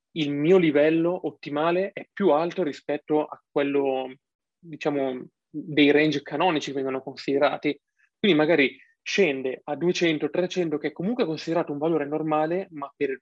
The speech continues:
me, il mio set point, è molto più basso rispetto a quello che è il mio valore, diciamo, di, di benessere. Il problema cos'è? Che io non posso accedere a una terapia sostitutiva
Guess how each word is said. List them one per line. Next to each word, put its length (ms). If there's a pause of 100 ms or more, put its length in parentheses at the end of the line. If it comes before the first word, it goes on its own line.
(120)
me, 440
il 160
mio 160
set 340
point, 460 (540)
è 100
molto 400
più 140
basso 340
rispetto 400
a 60
quello 240
che 280
è 60
il 140
mio 180
valore, 320
diciamo, 240
di, 180
di 280
benessere. 580 (520)
Il 60
problema 380
cos'è? 260 (460)
Che 120
io 80
non 220
posso 240
accedere 480
a 80
una 120
terapia 300
sostitutiva 720